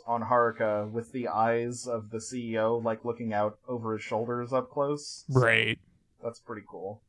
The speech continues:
Speaker 1: Some good
Speaker 2: Yeah.
Speaker 1: imagery there.
Speaker 2: So this part's kind of match cut with, like, the extermination group going up and starting to get into a fight with Ant Queen Lady because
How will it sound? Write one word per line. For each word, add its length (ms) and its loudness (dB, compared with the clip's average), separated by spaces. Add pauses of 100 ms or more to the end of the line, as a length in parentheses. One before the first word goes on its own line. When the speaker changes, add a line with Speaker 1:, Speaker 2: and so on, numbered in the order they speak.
(380)
Speaker 1:
Some 180 -2
good 140 2
Speaker 2:
Yeah. 60 0
Speaker 1:
imagery 320 -10
there. 320 -4 (1000)
Speaker 2:
So 140 6
this 180 4
part's 220 6
kind 160 4
of 60 2
match 260 4
cut 240 2
with, 160 -6
like, 320 0
the 300 -2
extermination 560 0
group 420 -8
going 320 -2
up 260 -4
and 360 -8
starting 340 2
to 60 -2
get 140 0
into 200 -4
a 60 -2
fight 340 0
with 260 -2
Ant 200 0
Queen 260 -2
Lady 460 -2 (720)
because 880 8